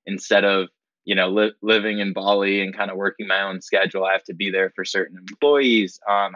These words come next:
have more <laughs> scheduled meetings every week, um, you know, work with an agency here and there. And things have definitely morphed over the, over the years. And,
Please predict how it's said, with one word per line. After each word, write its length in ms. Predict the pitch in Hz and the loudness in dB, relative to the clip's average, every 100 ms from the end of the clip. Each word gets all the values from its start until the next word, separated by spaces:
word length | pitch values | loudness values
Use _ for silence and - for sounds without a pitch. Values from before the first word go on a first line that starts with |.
| 101 | -6
have 140 | 107 | -4
more 240 | 123 120 - | -2 -4 -6
<laughs> 0 | |
scheduled 500 | - 107 107 113 104 | -4 -2 0 -2 0
meetings 460 | 117 117 110 98 | 0 0 0 0
every 280 | 104 95 95 | -2 0 0
week, 320 | 95 95 90 - _ _ - | 2 2 2 -4 _ _ -4
um, 460 | 95 98 98 95 90 | 0 2 0 -4 -8
you 120 | 113 | -4
know, 140 | 98 92 | -2 0
work 220 | 104 101 | -2 -2
with 140 | 110 104 | -4 -6
an 100 | 95 104 | -10 -6
agency 460 | 107 113 104 107 | -4 -4 -4 -4
here 220 | 101 98 | -2 -2
and 120 | 95 95 | -2 0
there. 320 | 92 92 - _ - | 2 2 0 _ -6
And 160 | 104 104 | -6 0
things 220 | 135 127 | 0 0
have 120 | 104 | 0
definitely 440 | 107 - 104 98 | 0 -2 -4 -4
morphed 440 | 92 95 101 92 _ - | -2 0 2 0 _ -2
over 300 | 95 92 90 | 0 2 -2
the, 100 | 87 | -2
over 280 | 107 101 95 | -2 -2 -2
the 100 | 87 | -4
years. 440 | 90 87 78 - - | -2 -2 -2 -6 -8
And, 240 | 98 95 | -6 -6